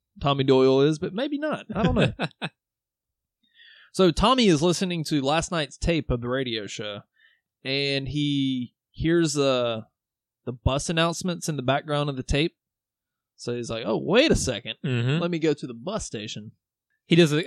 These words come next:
Speaker 2: a little nice little realization. He's walking, then he hears
Speaker 1: Oh,
Speaker 2: the thing, and he
Speaker 1: turns
Speaker 2: stops,
Speaker 1: around.
Speaker 2: and he turns around, and he looks at the radio.
Speaker 1: He's like, "Aha." <laughs>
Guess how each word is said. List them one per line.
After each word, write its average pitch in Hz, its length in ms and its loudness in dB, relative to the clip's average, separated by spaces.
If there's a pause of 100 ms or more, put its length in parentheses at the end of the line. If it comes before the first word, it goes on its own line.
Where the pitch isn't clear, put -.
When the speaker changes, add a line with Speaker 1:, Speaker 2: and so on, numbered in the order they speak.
Speaker 2:
a 147 80 4
little 143 200 4
nice 135 200 0
little 123 160 0
realization. 117 640 2
He's 104 120 -8
walking, 131 420 4
then 127 100 -4
he 117 80 -2
hears 127 280 0
Speaker 1:
Oh, 117 60 -10
Speaker 2:
the 120 80 -4
thing, 120 140 -2
and 117 60 0
he 120 60 4
Speaker 1:
turns 156 120 2
Speaker 2:
stops, 139 160 4
Speaker 1:
around. 139 420 4
Speaker 2:
and 123 80 -4
he 110 80 -6
turns 120 380 -2
around, 117 320 -4
and - 40 -6
he 117 60 -8
looks 127 320 -6
at 139 160 2
the 127 220 2
radio. 127 400 2
Speaker 1:
He's 120 200 -2
like, - 160 -8
"Aha." 143 840 0
<laughs> - 360 -14